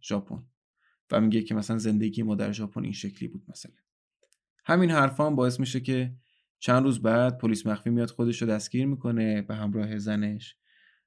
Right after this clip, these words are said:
و اینا رو می‌فرستن به اردوگاه کار اجباری.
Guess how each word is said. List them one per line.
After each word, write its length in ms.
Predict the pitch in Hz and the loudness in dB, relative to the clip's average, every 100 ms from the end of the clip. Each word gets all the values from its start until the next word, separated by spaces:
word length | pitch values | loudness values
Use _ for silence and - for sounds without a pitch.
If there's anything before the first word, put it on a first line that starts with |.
| - | -8
و 80 | - | 0
اینا 320 | 101 110 113 | 2 4 4
رو 300 | 123 127 123 | 4 4 4
می‌فرستن 920 | 120 123 123 120 120 113 110 107 - | 2 0 -2 -6 -4 -4 -2 -2 -6
به 340 | - 104 110 - | -6 -4 -4 -8
اردوگاه 540 | - 107 104 104 107 107 | -4 -2 -2 -2 -2 -4
کار 260 | 107 107 | -6 -6
اجباری. 440 | 95 95 - - | -4 -8 -10 -14